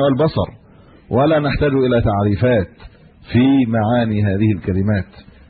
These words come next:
فإن الله سبحانه وتعالى أخبرنا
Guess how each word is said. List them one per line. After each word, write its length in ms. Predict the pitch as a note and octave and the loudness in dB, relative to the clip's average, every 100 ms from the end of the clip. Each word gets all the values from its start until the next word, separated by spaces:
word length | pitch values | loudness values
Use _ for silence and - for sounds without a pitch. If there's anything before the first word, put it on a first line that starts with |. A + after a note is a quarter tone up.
| - | -4
فإن 340 | - G2+ C#3 C3+ | -2 0 0 0
الله 260 | B2 C3+ C3 G#2+ | 0 0 0 -2
سبحانه 440 | A2+ G2+ C#3 C3+ B2 A#2+ | -4 -4 -2 -2 -2 -2
وتعالى 460 | A#2 A#2+ E3+ F#3+ F#3+ - - _ - _ _ _ - | 0 0 0 0 -4 -8 -20 _ -20 _ _ _ -8
أخبرنا 680 | A2+ G#2 C#3+ C#3 B2 A2+ G2 | -4 0 2 2 2 0 -2